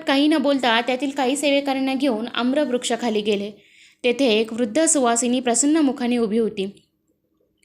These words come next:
श्रीपाद भटांनी चौकशी केल्यानंतर ती महिला म्हणाली की, "आमच्यापैकी बरीच मंडळी येथे भोजनास येणार होती, अजून ती आलेली नाहीत. सूर्यास्त होत आला आहे. आता कुणी येईल असे वाटत नाही,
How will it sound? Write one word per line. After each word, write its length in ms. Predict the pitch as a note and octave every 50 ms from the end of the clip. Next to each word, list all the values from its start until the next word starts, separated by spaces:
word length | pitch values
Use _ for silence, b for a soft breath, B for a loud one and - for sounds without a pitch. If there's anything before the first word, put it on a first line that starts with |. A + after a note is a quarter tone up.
| b b b b b
श्रीपाद 400 | - - D4 C#4 C#4+ D#4 E4 F4
भटांनी 420 | C4+ C#4+ D#4 D4+ D4+ D4+ D4+ D#4+
चौकशी 400 | D4+ D4+ C#4 B3+ C4 C4 C4 C4+
केल्यानंतर 640 | C#4+ C#4 A3+ A#3 A#3 A#3+ B3+ C4 C4 B3+ A3+ A3+ A3 A3+ -
ती 80 | C#4
महिला 320 | C#4+ C#4+ B3+ A#3+ A3+ C4 C4
म्हणाली 400 | C4+ C4+ C4+ C4+ A#3+ A3 G#3+ A#3
की, 140 | A3+ A#3 C#4+
"आमच्यापैकी 580 | C4 A#3+ A3 A3 G#3+ C4+ B3 B3+ B3 B3 C#4
बरीच 300 | C#4 A#3+ G#3+ G#3+ A#3+ A3+
मंडळी 460 | C4 C4 B3+ B3+ C#4 B3+ A#3 G#3 A3+ B B B B B B
येथे 180 | - C4 C#4+ D#4
भोजनास 540 | C4+ A3+ B3 A#3+ A#3 F#3+ A#3 B3 C4+ C4 C4
येणार 220 | A#3+ A3 G#3 G3+
होती, 480 | A3 G#3 G#3 - F#3+ G3+ G#3 B B B B B B -
अजून 280 | G#3 G#3+ G#3 A#3 A#3
ती 100 | A3+ B3
आलेली 420 | B3 A#3+ A3 G#3 G#3+ G#3 A3 A#3+ B3
नाहीत. 320 | C4 C4 B3 A#3 G#3+ A3 A3 B B B B B -
सूर्यास्त 500 | - - D#4 D#4+ E4 E4+ E4+ E4+ E4+ E4+
होत 240 | D4 C#4 A#3+ A#3
आला 200 | G#3+ G3 F#3+ F#3+
आहे. 240 | F#3+ F#3+ G3+ F#3 G3 G3 - b b b b b b -
आता 200 | - G#3 - A#3+
कुणी 280 | A#3 A#3 A#3 A3 A3+ A#3+
येईल 220 | A#3+ B3 B3 A#3+
असे 200 | A#3 A#3 - C4
वाटत 380 | A#3 A3+ G3+ G3 - A#3+ A#3+ C4
नाही, 240 | A#3+ G#3 G3 G#3